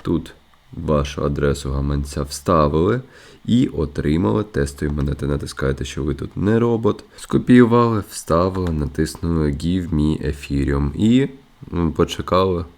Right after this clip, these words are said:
буквально хвилинку часу, і Ethereum вже буде нарахований вам на ваш гаманець. Тож теж можемо закрити.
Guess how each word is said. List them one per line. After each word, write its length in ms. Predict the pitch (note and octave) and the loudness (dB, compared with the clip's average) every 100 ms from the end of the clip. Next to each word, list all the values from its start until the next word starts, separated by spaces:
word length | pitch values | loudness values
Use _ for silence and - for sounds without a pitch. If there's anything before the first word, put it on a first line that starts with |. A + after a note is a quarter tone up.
| - | -6
буквально 560 | D#2 D#2 D2+ D2+ D#2 C#2+ | -4 -2 -2 0 0 -2
хвилинку 540 | - D2 D#2 D2 D2 | -2 2 2 0 -4
часу, 580 | C#2 D#2 E2+ - - D2 | -4 -2 -2 -4 -8 -6
і 100 | D#2 | -4
Ethereum 520 | D2 - D#2+ F#2 E2+ C#2+ | -4 -2 0 2 0 0
вже 200 | - D2 | -2 -2
буде 260 | C#2+ C#2 | -2 -2
нарахований 720 | C#2 C2+ - E2+ F2+ G2 D#2+ C#2+ | -2 -2 -4 -4 -2 -2 -2 -4
вам 340 | C2+ C2+ D#2+ E2 | -4 -4 -4 -4
на 100 | C#2 | -2
ваш 280 | C2+ C2+ - | -2 -4 -2
гаманець. 500 | D2 C#2 C#2 C#2 - | -2 0 -2 -4 -4
Тож 300 | F#2+ A2 - - - - - - | 0 0 0 -8 -20 -20 -20 -2
теж 240 | F#2 F#2 | 0 0
можемо 460 | D#2 D2+ E2 D#2+ D2+ | 0 0 0 -2 -4
закрити. 600 | C#2+ D2 D2+ C#2+ - | -4 -6 -6 -8 -8